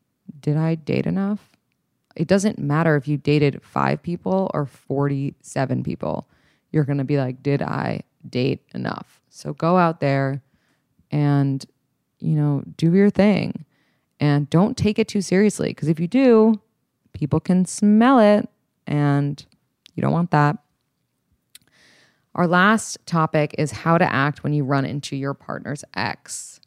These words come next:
That's a good one. I'm, I'm actually really lucky in that none of my partner's exes are in the city. Um, well, that's not true. There's one, like, kind of ex here, but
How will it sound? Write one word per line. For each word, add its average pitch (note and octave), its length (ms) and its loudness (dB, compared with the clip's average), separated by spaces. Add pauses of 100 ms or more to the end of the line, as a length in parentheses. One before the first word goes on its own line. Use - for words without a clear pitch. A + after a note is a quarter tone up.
(260)
That's E3 200 0
a A3+ 40 -4
good D#3 180 -4
one. - 300 -6
I'm, D#3+ 320 2
I'm F3+ 140 2
actually G3+ 260 0
really D3 220 2
lucky C#3 320 0
in C3 100 -2
that B2+ 300 -4
none D3 240 0
of C3+ 140 -6
my C#3 120 -2
partner's C3+ 480 -4
exes C#3 580 -2 (160)
are B2 120 -4
in C#3 160 -2
the - 60 -6
city. F3+ 460 -2 (480)
Um, D#3 380 4
well, A#3 300 4
that's G3 180 4
not - 120 -2
true. - 180 -2
There's - 260 -4
one, D2 280 -4
like, B1 180 -8
kind - 240 -6
of - 80 -6
ex - 240 -6
here, - 240 -2
but - 260 -6